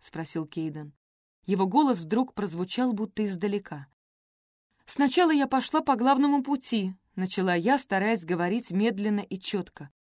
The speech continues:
«А потом я свернула в том месте, где ты всегда поворачиваешь, на ту дорогу, что ведёт к нашей смотровой площадке». Я тут же зажмурилась и задержала дыхание. Я сказала:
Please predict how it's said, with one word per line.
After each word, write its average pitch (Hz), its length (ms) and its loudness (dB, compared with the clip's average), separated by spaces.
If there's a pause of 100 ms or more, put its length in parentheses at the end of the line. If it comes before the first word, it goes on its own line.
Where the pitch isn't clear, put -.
(200)
«А 196 160 -2
потом 320 500 2 (400)
я 302 200 2
свернула 277 560 2
в - 80 -8
том 247 240 4
месте, 262 500 2
где 190 240 0
ты 330 160 4
всегда 240 400 -2
поворачиваешь, 226 1000 -2 (360)
на 247 180 6
ту 302 140 2
дорогу, 269 440 2
что - 200 -2
ведёт 233 400 0
к - 80 -16
нашей 254 340 0
смотровой 226 520 -2
площадке». 240 800 -4 (640)
Я 185 200 -4 (140)
тут 247 180 2
же 185 140 0
зажмурилась 247 720 0
и 202 100 -2
задержала 180 720 0
дыхание. 156 640 -6 (920)
Я 202 120 -4
сказала: 208 640 -2